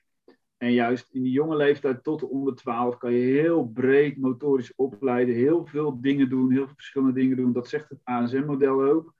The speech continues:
Hè, we gaan van heel veel plezier bij kinderen, heel veel afwisseling, heel veel, eh, verschillende sporten, naar steeds, eh, naar, naar uiteindelijk ga je je ergens, eh, specialiseren.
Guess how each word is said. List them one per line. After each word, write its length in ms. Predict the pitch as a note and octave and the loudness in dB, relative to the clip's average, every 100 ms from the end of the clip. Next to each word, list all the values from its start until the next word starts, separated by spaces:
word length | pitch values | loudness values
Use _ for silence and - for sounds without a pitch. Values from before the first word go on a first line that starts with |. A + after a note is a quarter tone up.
| _ _ _ _ _ | _ _ _ _ _
Hè, 160 | A#2+ C#3 | -6 -4
we 100 | C#3 | -4
gaan 280 | C3 A#2+ | -2 -4
van 340 | A#2+ A#2+ A#2 A#2 - _ _ _ | 0 -2 -2 -4 -12 _ _ _
heel 220 | - D3+ F3 | 0 2 2
veel 160 | B2 | 0
plezier 640 | B2+ A#2+ A#2 E3+ A3 B3 - | -4 -6 -4 -2 2 0 -2
bij 220 | - C#3 | -6 -6
kinderen, 600 | D#3+ D#3+ E3 F3 G3 - _ _ | -2 -2 0 -2 -4 -12 _ _
heel 240 | - C#3 E3+ | -4 0 0
veel 180 | C3 - | -2 -6
afwisseling, 720 | E3+ E3+ E3+ E3 D#3+ E3 B2+ | -4 -2 -2 -2 -4 -4 -2
heel 280 | C3 E3+ E3 | 2 2 2
veel, 400 | C#3 B2+ A#2+ - _ | 0 0 -2 -8 _
eh, 500 | B2 B2 B2 A#2+ A#2+ A2+ | -6 -4 0 0 -2 -4
verschillende 480 | B2 - F3 F#3 F3 | -10 -4 -2 -2 -4
sporten, 640 | - D#3+ D3 D3 D3 D3+ _ _ _ _ _ _ _ | -8 -4 -2 0 -2 -4 _ _ _ _ _ _ _
naar 420 | C3 C3+ B2+ A#2 | -2 2 2 0
steeds, 640 | - - D3 D#3 D3+ - - _ - - | -8 -2 2 2 0 -12 -20 _ -20 -14
eh, 360 | - B2+ B2 A#2+ | -6 -2 0 0
naar, 360 | B2 A#2 A2+ - | 0 -2 -6 -6
naar 220 | A#2+ A#2+ | -8 -6
uiteindelijk 600 | B2 A#2 D3+ E3+ B2+ A#2 | -8 -6 -2 0 0 0
ga 180 | - A#2+ | -4 -6
je 140 | A#2 A#2+ | -2 0
je 100 | A#2+ | 0
ergens, 580 | A#2+ A#2+ A2 - - _ | -4 -8 -12 -16 -20 _
eh, 240 | A#2 A2 A2 | -12 -10 -10
specialiseren. 1120 | A2 - C3+ B2 B2+ A#2+ C3 D#3 F#3+ A3+ A3 | -10 -4 -2 -2 -2 -2 0 0 2 0 -4